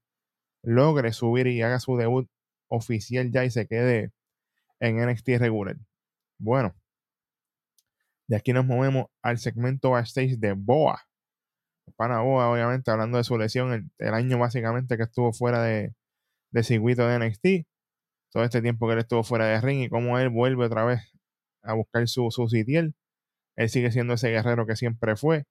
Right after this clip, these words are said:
y que él va a buscar sencillamente destruir a su oponente, porque él no es liga para él.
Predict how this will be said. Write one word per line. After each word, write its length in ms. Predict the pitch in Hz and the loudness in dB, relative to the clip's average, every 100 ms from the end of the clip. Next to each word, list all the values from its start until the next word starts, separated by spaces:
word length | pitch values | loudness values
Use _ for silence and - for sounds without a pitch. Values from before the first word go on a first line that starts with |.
| _ _ _ _ | _ _ _ _
y 80 | 117 | -4
que 80 | 117 | -2
él 100 | 117 | 0
va 60 | |
a 40 | 135 | 0
buscar 220 | 131 160 | 0 0
sencillamente 580 | 170 139 135 139 170 170 | 0 0 0 0 0 0
destruir 400 | 151 - 120 131 | 0 0 0 2
a 60 | 143 | 0
su 100 | 147 | 0
oponente, 580 | 147 147 190 - 107 - _ _ _ _ _ - | 0 0 -2 0 -4 -4 _ _ _ _ _ -4
porque 280 | 110 - 117 | -2 0 0
él 80 | |
no 80 | 135 | 2
es 60 | 123 | 2
liga 300 | 127 135 127 | 2 2 2
para 320 | 117 120 156 | 2 2 2
él. 200 | 196 | 0